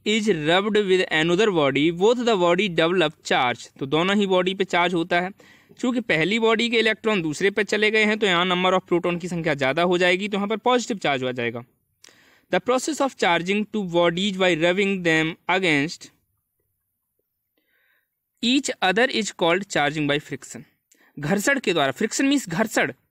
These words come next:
घर्षण के द्वारा जो चार्जिंग होता है, उसमें एक बॉडी पर पॉजिटिव चार्ज आता है, जबकि दूसरी बॉडी पर नेगेटिव चार्ज आता है। This is a very common method of charging body। During charging by friction, one body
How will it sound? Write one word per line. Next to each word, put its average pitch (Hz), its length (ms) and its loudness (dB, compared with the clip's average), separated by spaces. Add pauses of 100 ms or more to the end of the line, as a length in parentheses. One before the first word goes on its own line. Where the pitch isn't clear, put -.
(1120)
घर्षण 208 320 0
के 262 140 -2
द्वारा 196 280 2
जो 190 120 0
चार्जिंग 156 480 0
होता 139 300 -2
है, 151 220 2
उसमें 196 400 -6
एक 208 260 2
बॉडी 147 240 0
पर 131 200 -2
पॉजिटिव 135 480 -2
चार्ज 202 260 0
आता 202 240 0
है, 226 140 -4
जबकि 165 260 -6
दूसरी 151 320 -12
बॉडी 131 220 -6
पर 180 140 -10
नेगेटिव 127 420 -10
चार्ज 107 220 -14
आता - 220 -20
है। - 80 -20 (1080)
This 277 200 -2
is 294 120 0
a 247 60 -2
very 202 300 2 (100)
common 214 440 0
method 180 380 0
of - 80 -12
charging 160 500 0
body। 143 340 0 (140)
During 180 540 0 (120)
charging 165 560 -2
by 160 200 2 (120)
friction, 165 680 -4
one 165 260 0
body 165 400 2